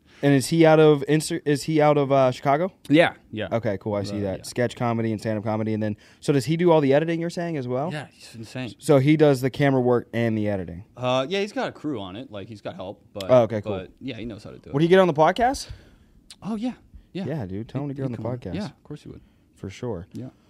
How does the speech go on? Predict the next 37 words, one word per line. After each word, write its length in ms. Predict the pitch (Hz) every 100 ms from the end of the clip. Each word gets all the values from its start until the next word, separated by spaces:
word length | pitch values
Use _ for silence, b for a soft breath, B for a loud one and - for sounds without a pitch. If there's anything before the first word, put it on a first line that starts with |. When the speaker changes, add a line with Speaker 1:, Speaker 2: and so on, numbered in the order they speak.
| b _
Speaker 1:
So 460 | - 151 139 139 147
what 180 | 165 170
else 200 | 156 135
has 140 | 127
transpired 520 | - 123 - 127 117
in 80 | 110
this 180 | 110 110
last 360 | 113 107 -
year? 140 | 101 98
You're 300 | 95 104 98
considering 560 | 110 107 151 143 131
acting. 480 | 120 117 107 117 110
You 80 | 107
had 220 | 107 120
something 260 | 113 117 104
taken, 480 | 120 110 107 98 73
taken 280 | - 113 104
off 240 | 104 101 - _ _ -
more 200 | 104 104
so 320 | - 101 95
here 180 | - 107
recently, 540 | 95 110 101 90 92
but 240 | 92 90 87 b b b -
what 160 | 110
else? 260 | 104 90 -
Any, 180 | 107 95
any 160 | 117 107
crazy 380 | - 117 104 104
shit? 360 | - 113 117 - _ _
Speaker 2:
Nah, 380 | 135 139 196 226
man. 200 | 226 220
I 40 |
mean, 180 | 214 202
it's 140 | 175 -
just 200 | 196 -
been, 220 | 190 170
um, 460 | 135 123 113 107